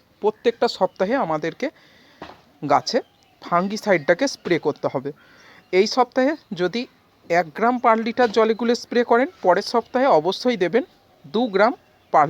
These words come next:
লিটার। এইভাবে দুটো ফাঙ্গিসাইডকে চুজ করবেন। আপনাদেরকে সকল, আপনাদের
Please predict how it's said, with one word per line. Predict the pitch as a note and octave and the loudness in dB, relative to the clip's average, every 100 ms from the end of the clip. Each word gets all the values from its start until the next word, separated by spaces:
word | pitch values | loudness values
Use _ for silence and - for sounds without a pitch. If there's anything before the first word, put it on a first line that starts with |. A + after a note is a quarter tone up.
| C3 | -2
লিটার। | B2 B2+ _ _ _ _ _ - - | -8 -10 _ _ _ _ _ -14 2
এইভাবে | A#3 C4+ G3+ C#3 C3+ _ D#3+ D3+ | 2 4 -2 -6 -10 _ -10 -8
দুটো | A#3 D4+ - | -2 -2 0
ফাঙ্গিসাইডকে | A#3 A3+ - A#3 - C#4 - | -2 -2 0 0 0 -4 -4
চুজ | G#3 - | -8 0
করবেন। | E3 C3 A#2+ _ _ _ D#3+ | -2 0 -10 _ _ _ -2
আপনাদেরকে | - A3 C4+ C#4+ C4+ | 0 0 0 -2 -2
সকল, | A#3 B3 A#3 A3+ F#3+ | -2 2 0 2 -2
আপনাদের | F#3 A3 | 0 -2